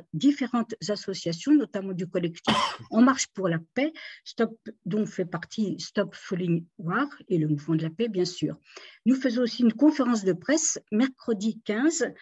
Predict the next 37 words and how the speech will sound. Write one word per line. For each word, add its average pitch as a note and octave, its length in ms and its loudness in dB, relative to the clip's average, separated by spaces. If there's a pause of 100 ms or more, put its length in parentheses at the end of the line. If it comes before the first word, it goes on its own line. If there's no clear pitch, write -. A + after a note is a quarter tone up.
(160)
à G3+ 260 -4
onze A3 240 0
heures C4 260 0
dans G#3 200 -2
un G3 60 -2
café A#3 480 -8 (720)
près B3+ 180 0
de G#3 120 2
la G3 140 0
place C4+ 420 -4
de G3+ 140 -2
la A3 140 2
République. F#3+ 640 -6 (320)
Et A#3 140 2
Stop C#4 280 0
Fooling A3+ 520 -2 (160)
War F3+ 300 -6
fait - 180 -2
de F#3 100 -4
nombreuses F#3 460 -2
autres C4 420 -4
manifestations G#3 880 -4 (340)
et B3 80 4
vous A3 140 -2
pouvez F#3 260 -6
regarder F3 420 -4
sur A#3+ 200 -6
le G3+ 100 -4
site. - 380 -6 (180)
N'oubliez G3 380 -4
pas E3 160 -4
non D#3 100 2
plus A3 180 -6
de B3 100 -8
regarder F#3 420 -4
notre E3+ 260 -4
site - 400 -4